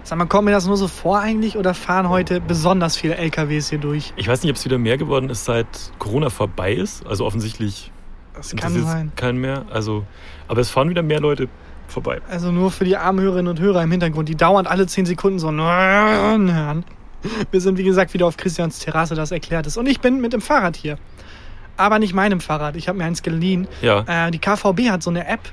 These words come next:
Speaker 1: wo man einfach Fahrräder leihen kann. Das
Speaker 2: Kölner
Speaker 1: ist wie Car2Go.
Speaker 2: Verkehrsbetriebe.
Speaker 1: Ja, genau.
Speaker 2: Ja.
Speaker 1: Äh, das ist wie Car to Go einfach.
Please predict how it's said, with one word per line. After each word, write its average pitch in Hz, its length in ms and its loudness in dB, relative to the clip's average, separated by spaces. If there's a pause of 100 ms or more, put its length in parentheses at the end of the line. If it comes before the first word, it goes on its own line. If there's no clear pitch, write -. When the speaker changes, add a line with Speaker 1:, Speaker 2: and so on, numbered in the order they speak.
(260)
Speaker 1:
wo 185 80 -2
man 175 140 2
einfach 175 260 -4
Fahrräder 208 380 2
leihen 160 240 -2
kann. 165 140 -4
Das 170 80 0
Speaker 2:
Kölner 139 180 4
Speaker 1:
ist 233 160 0
wie 123 40 4
Car2Go. 117 40 4
Speaker 2:
Verkehrsbetriebe. 113 1120 0 (240)
Speaker 1:
Ja, 247 100 2
genau. 180 340 0
Speaker 2:
Ja. - 120 -2 (240)
Speaker 1:
Äh, 185 120 0
das 175 140 -2
ist 175 140 -2
wie 220 300 0
Car 196 200 0
to 196 100 -2
Go 190 220 2
einfach. 170 460 -4